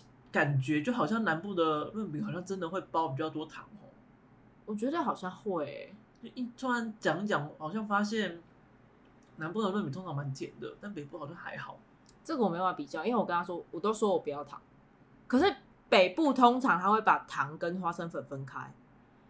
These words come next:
Speaker 2: 南部是都混好花生糖粉，大部分。
Speaker 1: 嗯？嗯？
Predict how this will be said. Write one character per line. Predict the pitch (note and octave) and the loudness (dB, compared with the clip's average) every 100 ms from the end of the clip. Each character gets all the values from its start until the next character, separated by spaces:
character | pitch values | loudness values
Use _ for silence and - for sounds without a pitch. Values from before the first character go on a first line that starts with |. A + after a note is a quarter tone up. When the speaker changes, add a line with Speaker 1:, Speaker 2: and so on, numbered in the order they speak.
| - | -6
Speaker 2:
南 | F3+ G3+ | 0 4
部 | C4 | 4
是 | B3 | 2
都 | G#3+ A3 | 2 2
混 | G#3+ A#3+ F3+ | 4 4 2
好 | B2+ | -2
花 | C#3 D#3 | -8 -10
生 | D#3 | -10
糖 | D#3+ C#3 | -12 -12
粉， | - - - - - - - - - - - | -14 -16 -20 -20 -20 -20 -20 -20 -20 -20 -4
大 | - G3+ | 4 4
部 | F#3 E3+ | 4 -6
分。 | - D3+ E3+ - - - - | -6 -10 -10 -20 -20 -20 -14
Speaker 1:
嗯？ | E3 A3 A4 A4 - - - - - - - - - - | -6 -4 -4 -10 -20 -20 -20 -20 -20 -20 -20 -20 -20 -16
嗯？ | E3 | -8